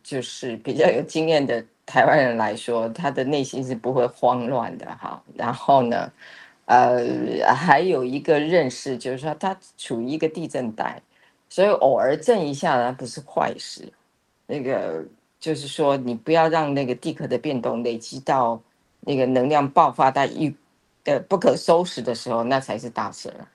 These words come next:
那基本上像这样子的地震，这，这次是大了一点点，不过，呃，也还好，就是，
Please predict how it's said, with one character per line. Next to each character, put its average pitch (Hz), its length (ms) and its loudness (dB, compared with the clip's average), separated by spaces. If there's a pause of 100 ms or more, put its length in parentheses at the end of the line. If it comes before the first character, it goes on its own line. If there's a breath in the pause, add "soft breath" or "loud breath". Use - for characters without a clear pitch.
(260)
那 147 120 -6
基 175 160 -2
本 131 120 2
上 143 220 -2
像 151 240 2
这 214 200 2
样 151 200 2
子 - 140 -12
的 123 120 -6
地 131 200 -6
震， 135 140 -2
这， 196 180 -2
这 226 260 0
次 185 260 -4
是 170 160 -8 (140)
大 196 160 6
了 123 120 0
一 147 120 -2
点 131 240 -2
点， 120 260 -6
不 - 80 -16
过， 135 340 -2 (580)
呃， 113 240 -6 (120)
也 107 240 -6
还 123 240 -6
好， - 320 -6 (300)
就 - 140 -14
是， - 260 -16